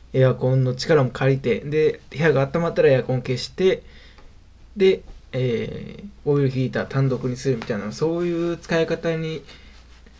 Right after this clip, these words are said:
僕の場合なってるんですけど、あんまりこうし、で、すぐ温まるってもんでもないんで、こうじわじわ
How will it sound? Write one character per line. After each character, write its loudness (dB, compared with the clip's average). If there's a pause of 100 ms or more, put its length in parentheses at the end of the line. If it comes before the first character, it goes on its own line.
(220)
僕 -4
の 0
場 2
合 2
な 0
っ -8
て -2
る 0
ん 0
で -8
す -18
け -4
ど、 0 (400)
あ -2
ん 2
ま 2
り 0
こ -2
う -2
し、 -6 (100)
で、 0 (440)
す 0
ぐ 6
温 0
ま 6
る 4
っ 2
て -4
も 2
ん 0
で 0
も 0
な 0
い 0
ん -2
で、 4 (200)
こ -8
う -4
じ 4
わ 6
じ 6
わ 6